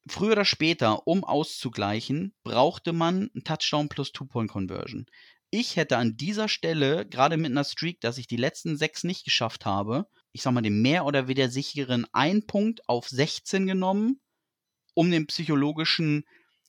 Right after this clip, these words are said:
äh, Hintergrund zu haben, dass ich jetzt mit einem Touchdown, also eine One-Possession-Game,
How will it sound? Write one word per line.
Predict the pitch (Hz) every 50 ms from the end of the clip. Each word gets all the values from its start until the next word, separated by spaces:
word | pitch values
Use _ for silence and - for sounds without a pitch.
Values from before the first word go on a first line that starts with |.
| _ _ _ _ _ _ _ _ _ - - - - - _
äh, | - 131 123 120 117 113 113 110
Hintergrund | - 107 104 156 214 226 - 226 190 160 147 165 185 202 208
zu | - - 185 160 139
haben, | 156 165 170 180 185 196 202 214 240 254 - _ _ _ _ _ _ _
dass | - - 131 - 143 160 196 - - - _
ich | 143 143 - - -
jetzt | 123 135 160 - - - - -
mit | - 147 165 - -
einem | 160 165 160
Touchdown, | 151 - 160 170 - - - - 135 143 156 180 214 -
also | - 120 117
eine | 113 113 113
One-Possession-Game, | 110 120 143 165 175 - - 151 135 147 147 156 - - 147 131 123 127 127 135 151 170 190 208 214